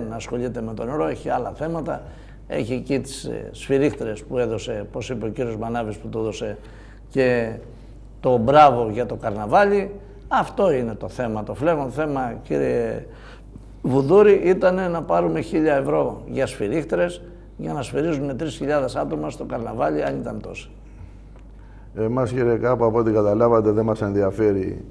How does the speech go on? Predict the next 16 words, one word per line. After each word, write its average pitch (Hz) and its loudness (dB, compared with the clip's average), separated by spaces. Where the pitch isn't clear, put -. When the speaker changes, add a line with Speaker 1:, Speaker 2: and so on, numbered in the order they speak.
Speaker 2:
η 113 -2
υγεία 101 4
των 95 -2
πολιτών. 95 0
Σήμερα 113 2
η 104 2
μέρα 110 6
του 95 -2
νερού 95 -2
και 127 0
το 107 -2
μόνο 120 2
που 101 -2
κάνουμε 107 4
καλό 98 4
στη 87 -4